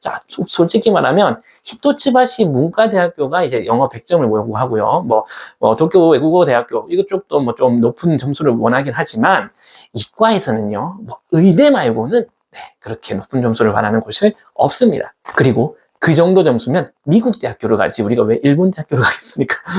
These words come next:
<laughs> 네, 어쨌든 영어는 그렇게 부담 가질 필요는 없다라는 것을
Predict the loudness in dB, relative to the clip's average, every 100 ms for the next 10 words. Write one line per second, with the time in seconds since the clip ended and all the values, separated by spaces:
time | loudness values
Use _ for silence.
0 | -2 0 0 2 0 -2 -6 0 2 2
1 | 2 2 2 -2 _ 0 2 4 4 4
2 | 2 0 -2 -2 -2 -2 -2 0 2 2
3 | 0 -2 -2 -2 -2 -4 -4 2 2 2
4 | -4 -6 -4 -4